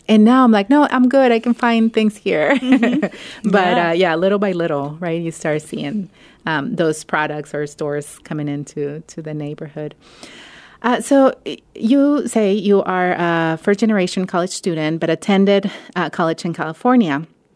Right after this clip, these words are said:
Speaker 1: How was your experience as a Latina in higher education different or the same from those students that you observed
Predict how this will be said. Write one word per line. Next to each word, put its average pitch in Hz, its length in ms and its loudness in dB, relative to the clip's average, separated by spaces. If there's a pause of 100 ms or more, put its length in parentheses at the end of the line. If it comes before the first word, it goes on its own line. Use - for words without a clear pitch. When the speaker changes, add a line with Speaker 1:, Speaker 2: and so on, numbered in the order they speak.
(760)
Speaker 1:
How 262 260 0
was 392 240 0
your 294 120 2
experience 190 800 -2
as 160 160 -4
a 170 60 -2
Latina 175 460 -4
in 165 100 -2
higher 165 260 -4
education 160 640 -6
different 220 720 0
or 196 280 2
the 175 180 -4
same 170 600 -2 (420)
from 175 640 0
those 190 260 2
students 175 460 0
that - 160 -2
you 156 580 -4
observed 156 580 -6